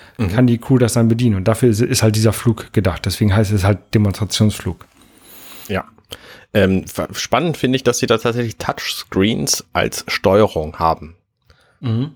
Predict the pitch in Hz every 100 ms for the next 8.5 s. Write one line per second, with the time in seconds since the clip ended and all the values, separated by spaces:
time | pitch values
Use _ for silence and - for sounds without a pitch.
0 | _ 101 101 60 67 104 113 80 110 104
1 | 139 - 135 107 120 117 110 104 - -
2 | 156 - - - - 156 127 - 123 127
3 | - 131 120 - 127 120 - - - 120
4 | - - - 139 - 139 165 143 117 -
5 | 107 110 117 143 _ - - _ _ _
6 | 90 87 - _ _ - - - 117 110
7 | - 110 104 - 101 104 98 92 90 85
8 | 85 - - 80